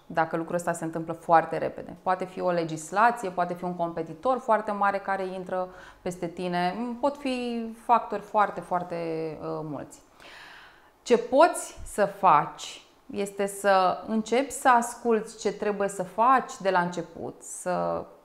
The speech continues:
iei startul cu dreptul și să îți definești tu cine vrei să fii,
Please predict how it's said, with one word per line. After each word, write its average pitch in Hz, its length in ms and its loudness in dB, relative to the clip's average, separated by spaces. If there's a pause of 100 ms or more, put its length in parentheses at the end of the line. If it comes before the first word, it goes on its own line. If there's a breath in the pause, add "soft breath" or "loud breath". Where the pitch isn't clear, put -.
(440)
iei 180 120 -2
startul 220 460 4
cu 240 100 -4
dreptul 196 640 -2 (480 loud breath)
și - 240 -10
să 233 300 2 (840)
îți 214 300 -2
definești 214 680 2
tu 240 400 0
cine 302 260 2
vrei 214 220 2
să 190 180 -4
fii, 214 560 -8